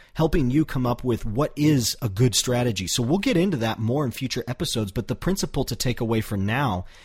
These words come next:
is know what you're trying to accomplish. Again, I want to just highlight that if you do create an ad with a photo, use a photo that has twenty percent or less in text.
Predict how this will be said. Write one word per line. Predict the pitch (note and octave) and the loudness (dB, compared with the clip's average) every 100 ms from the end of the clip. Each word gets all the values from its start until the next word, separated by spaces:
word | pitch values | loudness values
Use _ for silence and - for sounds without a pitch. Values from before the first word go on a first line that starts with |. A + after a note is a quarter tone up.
| - - | -12 0
is | B2+ A2 - | 2 2 0
know | A#2 A#2 C3 F3+ | 2 6 10 10
what | F3+ D#3 | 8 2
you're | B2+ A#2+ | 0 -4
trying | - A#2 B2 B2 | -4 -4 -2 -2
to | - A#2 | -4 -6
accomplish. | - A2+ G#2 - C#2+ - - - - - - - | -4 -4 -4 -4 -10 -10 -10 -16 -20 -20 -20 -6
Again, | B2 A#2 D3 D#3 | -2 4 4 6
I | |
want | C3+ C3+ | 4 4
to | C3+ | 2
just | A#2+ A2+ | 0 -2
highlight | - C#3 C3+ D3 - | -2 0 2 2 2
that | C3 | -2
if | A#2 B2+ | -4 -2
you | B2 | -4
do | G2+ C#3 F3+ | 2 4 6
create | E3 - D#3 C3 B2+ | 4 -2 2 2 2
an | A#2 | -2
ad | G#2+ G#2+ G#2 - - - - - _ _ _ _ | 0 0 -2 -6 -16 -20 -20 -20 _ _ _ _
with | C#3+ D#3+ E3 | 4 4 4
a | |
photo, | - - D3+ C3+ A#2 A2 | 0 4 6 8 6 4
use | A#2 G#2+ D#3+ G#3 | 0 2 4 4
a | G3 | 2
photo | - D#3 C#3+ B2 | 2 4 6 6
that | A2+ A#2+ - | 4 0 -2
has | A2+ A#2 A2 G#2 - - - | -2 0 0 0 -2 -4 -8
twenty | - - D3+ F3+ | -6 0 2 2
percent | - F3 - - C#3+ C3+ - | 2 0 0 2 2 0 -2
or | A#2+ A2 | 0 2
less | A2 B2 C3 G#2 - - - _ _ | 4 4 4 2 0 -2 -8 _ _
in | B2+ A2 | -2 -2
text. | - C3 - - - | 0 0 0 -4 -6